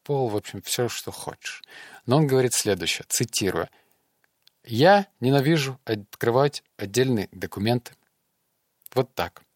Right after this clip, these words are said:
Что это грузит, во-первых, долго, всё. Во-вторых,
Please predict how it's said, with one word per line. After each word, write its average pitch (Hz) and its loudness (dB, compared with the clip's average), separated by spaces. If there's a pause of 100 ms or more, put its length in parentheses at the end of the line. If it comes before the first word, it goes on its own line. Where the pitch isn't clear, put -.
(480)
Что 110 2
это 127 4
грузит, 123 0
во-первых, 135 0
долго, 123 2
всё. 113 2 (180)
Во-вторых, 127 0